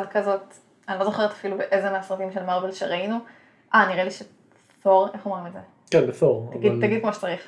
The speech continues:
Speaker 2: בכללי באבנג'ר.
Speaker 1: תגיד, תגיד תור כמו שצריך.
Speaker 2: תור.
Speaker 1: תור.
Speaker 2: <laughs> תור.
Speaker 1: <laughs> אז ראיתי אותו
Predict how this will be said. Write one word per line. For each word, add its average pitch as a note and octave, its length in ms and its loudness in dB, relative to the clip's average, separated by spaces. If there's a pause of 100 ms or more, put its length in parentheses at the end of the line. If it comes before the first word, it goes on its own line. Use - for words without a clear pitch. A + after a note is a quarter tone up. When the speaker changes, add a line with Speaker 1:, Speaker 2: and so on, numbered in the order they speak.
(120)
Speaker 2:
בכללי B2+ 300 4
באבנג'ר. C3 340 2
Speaker 1:
תגיד, A#3 240 4
תגיד G#3+ 240 2 (200)
תור G3 340 8
כמו F#3+ 100 -12
שצריך. F#3 360 -6 (260)
Speaker 2:
תור. - 400 8 (180)
Speaker 1:
תור. G3 280 10 (400)
Speaker 2:
<laughs> - 360 -6
תור. D#3 360 8 (280)
Speaker 1:
<laughs> - 300 -10
אז G3 300 4 (220)
ראיתי B3 480 0
אותו F4+ 160 2